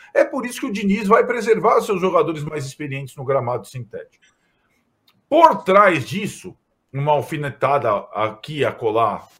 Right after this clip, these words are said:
no Palmeiras, eu não sei se vocês concordam. Esse jogo pro Diniz, particularmente, tem uma importância muito grande. Primeiro que é o jogo final do campeonato, todo mundo vai estar assistindo.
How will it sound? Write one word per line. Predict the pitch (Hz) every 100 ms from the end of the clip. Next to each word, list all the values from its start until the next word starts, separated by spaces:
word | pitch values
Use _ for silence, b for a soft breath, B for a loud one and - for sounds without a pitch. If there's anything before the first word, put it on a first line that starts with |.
| _
no | 92 101 101 - _
Palmeiras, | 113 101 131 151 95 - b b b
eu | 185
não | 233
sei | 202 247
se | 240
vocês | 226 185 175 156
concordam. | 151 127 - 98 87 92 98 B B B
Esse | 185 262 - 190
jogo | 131 208 165
pro | 160 160
Diniz, | 127 135 185 135 - - _ _ b b _ _ -
particularmente, | 226 226 156 151 131 135 123 107 135 160 104 - 92 _ _ _ _ _ _ _ _ _
tem | - 214
uma | 247
importância | 226 196 139 220 -
muito | 170 202 139
grande. | 107 101 85 - b b b b b b
Primeiro | - 320 339
que | 440
é | 302
o |
jogo | 175 202 214
final | 220 202 196
do | 190
campeonato, | 202 196 190 202 233
todo | 226
mundo | 214
vai | 214
estar | 214
assistindo. | 202 - 185 - 110 101